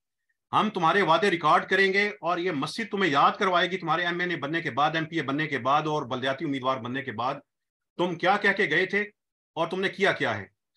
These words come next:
ये मुहासबे का निज़ाम, हम अगर खुलफा से पूछा जा सकता है कि त-,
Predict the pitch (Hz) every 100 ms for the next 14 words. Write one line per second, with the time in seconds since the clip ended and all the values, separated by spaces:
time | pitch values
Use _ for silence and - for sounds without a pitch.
0 | _ _ - 170 151 135 151 190 214 208
1 | 175 139 165 196 202 _ - 151 196 208
2 | - _ _ _ 160 170 202 107 - _
3 | _ _ _ _ _ - 151 143 147 170
4 | 208 226 214 202 190 185 180 180 202 202
5 | - -